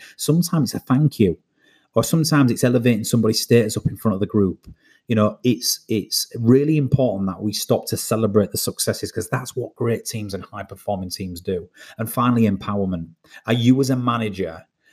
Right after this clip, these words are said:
empowering your people, truly empowering your people to make a few mistakes, to break a few eggs, but to truly take the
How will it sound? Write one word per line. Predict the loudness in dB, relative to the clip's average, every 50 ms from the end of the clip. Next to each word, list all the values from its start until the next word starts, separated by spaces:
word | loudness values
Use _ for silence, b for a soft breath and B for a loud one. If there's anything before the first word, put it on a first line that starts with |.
| b b b b
empowering | -6 -6 -6 -8 -8 -4 0 0 2 0 0 -2
your | -2 -2 -2
people, | -2 -4 -6 -4 -4 -6
truly | -4 0 2 2 4 4 2 2 0
empowering | -2 -2 -4 -6 -4 -4 -4 -4 -4 -4
your | -2 -4 -4 -6
people | -6 -10 -8 -8 -8 -8
to | -8 -6
make | -4 -2 -2 0 -2
a | -2
few | -2 0 0 0
mistakes, | 0 0 -2 0 0 0 0 -2 -4
to | -6 -4
break | 0 2 2 2 2 0 -4
a |
few | -8 -4 -2 0 0 0
eggs, | -2 -4 -8 -10
but | -10 -10 -8 -8
to | -8 -10
truly | -10 -8 -4 2 4 4 6 6 4 0
take | -2 -4 -6 -2 0 2 2 0 -2 -6 -16 b b b b b b b
the | -8 -8